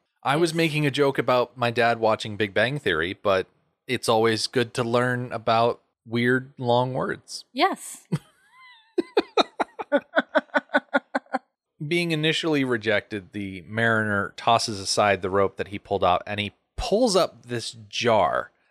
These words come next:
Speaker 1: And it's not immediately apparent what's in it, but everybody on the atoll is very interested, and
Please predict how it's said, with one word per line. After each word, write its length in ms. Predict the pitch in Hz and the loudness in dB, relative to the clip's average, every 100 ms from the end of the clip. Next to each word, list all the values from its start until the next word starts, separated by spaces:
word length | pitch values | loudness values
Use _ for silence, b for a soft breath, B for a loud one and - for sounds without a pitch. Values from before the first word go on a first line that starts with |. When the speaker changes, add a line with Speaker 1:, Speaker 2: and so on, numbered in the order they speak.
| _ | _
Speaker 1:
And 80 | 135 | -2
it's 180 | 127 - | 0 0
not 220 | 202 277 | 2 2
immediately 760 | 220 170 185 196 196 156 160 | 2 0 0 0 0 2 4
apparent 480 | 147 - - 131 131 | 2 0 -2 -2 -4
what's 340 | 120 127 - - 139 | 0 0 0 -6 -4
in 160 | 143 | -2
it, 220 | 113 90 - _ _ - | 0 -2 -8 _ _ -2
but 200 | 131 - | 0 0
everybody 640 | 123 151 180 214 196 185 180 | -2 -2 0 0 2 2 2
on 180 | 170 156 | 0 0
the 100 | 131 | 0
atoll 480 | 127 123 123 110 101 | 0 0 0 0 0
is 220 | 95 87 | -6 -10
very 480 | 87 123 190 196 160 | -2 2 4 4 2
interested, 680 | 131 127 120 - 113 101 - | -2 -2 -2 -2 -2 -2 -6
and 420 | 117 117 107 104 | -6 -2 -2 -6